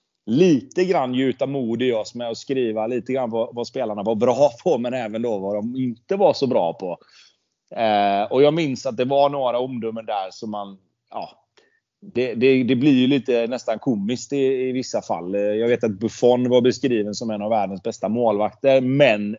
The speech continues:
begränsad med fötterna. Eh,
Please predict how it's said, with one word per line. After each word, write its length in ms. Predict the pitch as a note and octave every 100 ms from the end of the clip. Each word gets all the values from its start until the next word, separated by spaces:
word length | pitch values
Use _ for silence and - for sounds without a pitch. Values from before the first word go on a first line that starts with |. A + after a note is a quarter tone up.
| _
begränsad 840 | A2+ A2+ G2+ A#2 F2 E2+ - F#2+
med 120 | G2 -
fötterna. 560 | G#2 - _ G2+ A2+ - _ _ _ _ _ _ _ _ -
Eh, 800 | G2 G2 F#2+ F#2+ F#2 F#2 F#2+